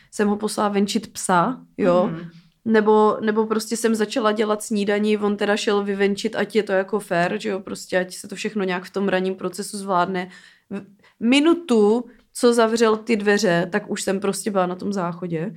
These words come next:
Speaker 1: A, a to pr-, pro ten den jsem musela mít hotovo třeba, protože prostě jako já jsem v tomhle fakt úplně mentál, že i když s tím člověkem žiju, tak prostě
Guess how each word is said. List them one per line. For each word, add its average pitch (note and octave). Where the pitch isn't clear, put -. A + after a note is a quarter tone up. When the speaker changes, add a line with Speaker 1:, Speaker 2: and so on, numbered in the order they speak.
Speaker 1:
A, G3
a G3
to G#3+
pr-, G3+
pro A3
ten A3
den G#3
jsem G#3
musela G#3+
mít A3
hotovo F#3
třeba, E3+
protože F3
prostě F3+
jako G3
já G3
jsem G#3+
v G#3
tomhle G#3+
fakt G3
úplně G3+
mentál, G#3
že A3
i G#3+
když G3+
s -
tím A3
člověkem G#3+
žiju, G3
tak F3+
prostě F#3+